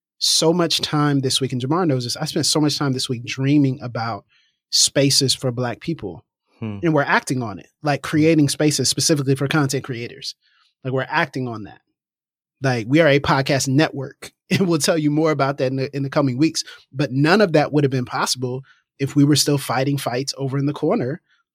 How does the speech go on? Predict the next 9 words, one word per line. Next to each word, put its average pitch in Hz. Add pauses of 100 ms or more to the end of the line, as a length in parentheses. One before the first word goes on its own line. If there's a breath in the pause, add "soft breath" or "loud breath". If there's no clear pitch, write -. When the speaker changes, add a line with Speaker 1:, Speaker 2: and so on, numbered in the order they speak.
Speaker 1:
with 139
people 151
who 151
are 147
determined 139
to 156
misunderstand 165
us. - (120)
Speaker 2:
Hmm. 113